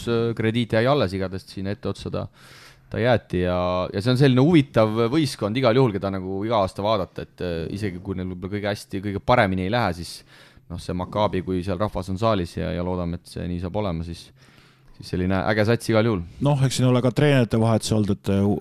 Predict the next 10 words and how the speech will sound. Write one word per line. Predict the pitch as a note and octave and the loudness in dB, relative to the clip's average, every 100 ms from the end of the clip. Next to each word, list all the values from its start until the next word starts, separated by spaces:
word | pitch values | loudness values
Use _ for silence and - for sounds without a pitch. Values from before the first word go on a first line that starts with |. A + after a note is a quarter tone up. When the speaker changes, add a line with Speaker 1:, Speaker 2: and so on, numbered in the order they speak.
| A2 | 2
Speaker 2:
Unixil | A2 G2+ - G#2 | 2 2 2 0
täiesti | F#2+ G#2+ G2+ - G2+ G2 G2+ | 2 2 2 0 -2 0 0
uus | G#2 - | -2 -2
treener, | G#2+ G#2 G2 F#2+ F#2 | 0 2 2 2 -2
eks | - | -2
ju, | G2+ F#2+ F2+ - _ _ - - | -2 0 -2 -6 _ _ -20 -20
Fenerbahcel, | - G2+ G2 F2+ G2 - G2 F#2+ | -2 0 2 0 -2 0 0 2
äh, | F#2 F#2+ F#2 F#2+ F#3 - _ _ _ _ _ _ | 2 2 2 0 -2 -8 _ _ _ _ _ _
treenervahetus, | - G2 F#2+ F#2+ G#2 G#2+ - F#2+ F#2 - | -4 0 2 2 2 0 -2 -4 -4 -4
Djordjevic | - G3 G2 F2+ - | -2 0 2 0 0